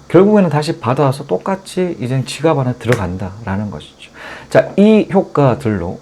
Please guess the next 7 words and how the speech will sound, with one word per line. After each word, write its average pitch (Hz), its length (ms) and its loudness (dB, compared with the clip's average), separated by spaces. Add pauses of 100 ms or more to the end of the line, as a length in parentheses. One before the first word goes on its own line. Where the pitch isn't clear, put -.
(120)
뇌는 104 480 0
인식하지 127 580 -2
못한다, 101 380 -8
소비를. 98 360 -6 (640)
그렇기 160 400 4
때문에 98 600 -4
소비, 113 560 -2